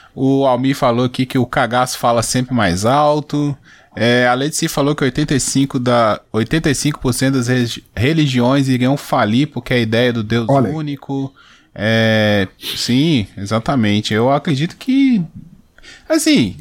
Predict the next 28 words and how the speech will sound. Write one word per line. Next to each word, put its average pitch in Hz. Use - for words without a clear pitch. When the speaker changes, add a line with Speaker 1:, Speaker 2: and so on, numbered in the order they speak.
Speaker 1:
muita 214
coisa 208
poderia 185
ser 170
adaptada, 147
muita 127
coisa 127
iria 123
mudar, 117
né? 143
Então, 190
é, 170
seria 170
bem 165
confuso. 98
Concordo 120
com -
o 117
Lady 113
Sif -
também. 90
É, 135
Speaker 2:
Hum. 131
Speaker 1:
vamos 139
lá, 151
pensador. 110
Próxima 165
pergunta. 113